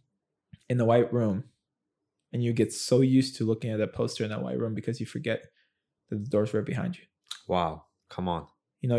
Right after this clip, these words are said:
Speaker 1: all you see is that poster. All you see is that poster. All you see is this poster. And sometimes the door is right behind you. And so,
Speaker 2: Yes.
Speaker 1: um, there is people that can go through depression. There's people that can go through all these things. And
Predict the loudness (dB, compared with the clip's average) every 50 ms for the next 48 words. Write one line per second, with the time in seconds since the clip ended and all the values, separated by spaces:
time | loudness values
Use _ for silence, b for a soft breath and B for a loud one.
0 | 4 4 6 6 8 8 6 6 4 4 4 4 4 2 0 0 4 4 4 4
1 | 2 0 -2 0 0 0 0 -2 -2 -2 -2 -2 -2 -4 -4 -2 -2 -2 -2 -4
2 | -4 -4 -2 -2 -2 0 0 0 0 0 -2 -4 -4 -4 -4 -2 -4 -8 -6 -6
3 | -6 -4 -4 -2 -2 -2 -2 -2 -2 -2 -4 -2 0 0 0 0 0 -2 -4 -4
4 | -4 -4 -4 -4 -6 -6 -8 -12 -14 -16 b b b b b b b b -4 -2
5 | -2 2 4 6 8 8 8 8 6 4 0 0 2 2 4 4 2 2 0 0
6 | -2 -6 -10 _ _ _ _ _ _ _ _ _ _ _ _ _ _ _ _ 0
7 | 4 6 6 6 6 6 4 4 4 4 2 0 0 2 4 4 4 4 4 2
8 | -2 -6 -6 0 2 2 2 2 0 -2 0 0 0 -2 -2 -4 -6 -6 -4 -6
9 | -4 -4 -4 -4 0 0 -2 -2 -2 -4 -4 -4 -4 -2 -2 -2 -2 -4 -4 -6
10 | -8 -8 -8 -8 -10 -8 -6 -4 -2 -2 -4 -6